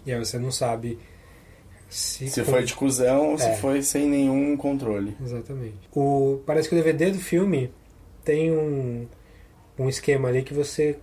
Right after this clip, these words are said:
Speaker 1: assiste
Speaker 2: Assiste na ordem
Speaker 1: na
Speaker 2: certa.
Speaker 1: ordem certa. Eu nunca fiz isso ainda. Um dia ainda, ainda acho que
Speaker 2: Pô,
Speaker 1: vale a pena
Speaker 2: parece
Speaker 1: fazer.
Speaker 2: ser, parece legal. E, eu, e ele traz também uma ideia muito boa do cara que pe-, te-, perde a memória de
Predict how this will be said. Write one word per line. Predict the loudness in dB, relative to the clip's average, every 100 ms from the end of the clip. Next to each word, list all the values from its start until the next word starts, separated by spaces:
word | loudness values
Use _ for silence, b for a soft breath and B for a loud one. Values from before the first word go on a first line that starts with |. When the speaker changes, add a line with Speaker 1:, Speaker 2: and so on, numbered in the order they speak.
| -6
Speaker 1:
assiste | -4 -4 -4 0
Speaker 2:
Assiste | 0 2
na | 2
ordem | 4 4
Speaker 1:
na | 4
Speaker 2:
certa. | 4
Speaker 1:
ordem | 4 -2
certa. | -2 -4 -4 -8 -18 -8
Eu | -4 -4
nunca | -4
fiz | -4 -4 -4
isso | -6 -8
ainda. | -10 -8 -8
Um | -8
dia | -4 -4
ainda, | -4 -6 -6 -10 -16 -16
ainda | -12 -10 -10
acho | -10
que | -6
Speaker 2:
Pô, | 0
Speaker 1:
vale | 2
a | 4
pena | 2
Speaker 2:
parece | 2
Speaker 1:
fazer. | -2 0 -2
Speaker 2:
ser, | -2
parece | -2 -2 0
legal. | 0 0 -4 -10 B B B B B B 2
E, |
eu, | 4 6 4 2
e | 2
ele | 4 2
traz | 2 2 2
também | 2 2
uma | 2 2
ideia | 2 2
muito | 0 -2
boa | -2 2 4 2
do | 0 -8
cara | -2 0 2 -2 -10 -20
que | -8 -6
pe-, | -4 0 0
te-, | 0 -4
perde | 0 2 2 0
a |
memória | 0 0 2 2 2 0
de | -2 -4 -4